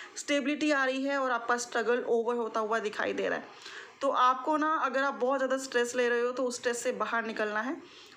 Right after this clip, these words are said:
और definitely divine आपको support कर रही है, आपको bless कर रही है,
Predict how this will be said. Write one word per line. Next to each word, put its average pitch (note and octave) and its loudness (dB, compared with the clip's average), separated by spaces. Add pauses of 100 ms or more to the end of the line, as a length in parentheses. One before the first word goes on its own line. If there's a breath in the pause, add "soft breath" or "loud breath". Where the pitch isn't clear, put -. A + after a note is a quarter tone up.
और A3+ 0
definitely C#4 0 (180)
divine A3+ 0
आपको A3 -2
support A#3 -2
कर B3 0
रही A#3+ -2
है, B3+ -2
आपको A#3 -2
bless A3 -2
कर A#3+ -2
रही A#3+ -2
है, B3+ -2